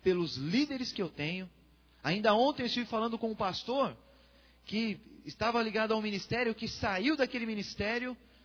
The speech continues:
muito marcado, muito machucado, por conta de uma estrutura, de uma falta de, de padrão, de visão, e aquele homem profundamente marcado.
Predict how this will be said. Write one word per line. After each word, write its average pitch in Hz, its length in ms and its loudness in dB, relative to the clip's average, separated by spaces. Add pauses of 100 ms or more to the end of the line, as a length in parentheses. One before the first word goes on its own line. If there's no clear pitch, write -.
(220)
muito 269 300 -6
marcado, 247 800 -2
muito 240 580 -6
machucado, 240 1000 -2 (760)
por 202 160 -4
conta 208 260 -6
de 185 80 -8
uma 185 100 -6
estrutura, 262 800 -2 (460)
de - 140 -8
uma 196 160 -2
falta 220 480 -2
de, 190 300 -4
de - 100 -10
padrão, 202 500 0
de 190 120 -2
visão, 202 640 -2 (760)
e 180 60 -2
aquele 208 200 -2
homem 226 180 -2
profundamente 220 1120 -4 (100)
marcado. 143 800 -10